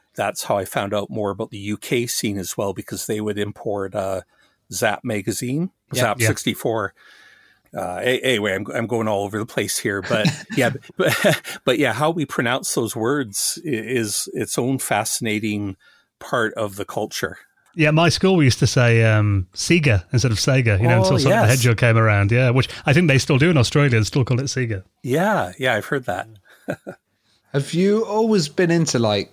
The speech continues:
Speaker 2: what we consider retro today, or did you have, like, a, a break period and then rediscover some machines, or, or think,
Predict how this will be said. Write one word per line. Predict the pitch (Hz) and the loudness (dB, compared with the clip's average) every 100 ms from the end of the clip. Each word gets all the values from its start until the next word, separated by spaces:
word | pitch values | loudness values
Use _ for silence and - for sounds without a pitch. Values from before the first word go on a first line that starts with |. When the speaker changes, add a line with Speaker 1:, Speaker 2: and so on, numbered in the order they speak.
| _ | _
Speaker 2:
what | 127 107 | -4 -2
we | 120 | -2
consider | - 113 - 107 | 0 -2 0 0
retro | 101 107 - 110 90 | 0 -2 -2 -4 -4
today, | - 92 95 82 | -6 -6 -6 -6
or | 90 | -10
did | 90 101 | -8 -4
you | 107 | -2
have, | 104 104 | -2 -2
like, | 107 95 95 110 | -2 -2 -4 -4
a, | 101 90 - | -4 -6 -6
a | 139 117 | -4 -4
break | - 135 131 - - | 0 0 0 -2 0
period | 123 107 98 90 90 | 0 2 0 -2 -6
and | 92 95 | -8 -6
then | 95 92 | -8 -10
rediscover | 107 110 110 113 107 - 110 95 | -8 -2 -2 0 -2 0 -2 -2
some | 90 98 95 | -4 -4 -4
machines, | 92 - 98 92 87 90 | -6 -4 -4 -4 -6 -8
or, | 87 85 | -8 -10
or | 104 92 | -10 -10
think, | - 101 - | -8 -8 -8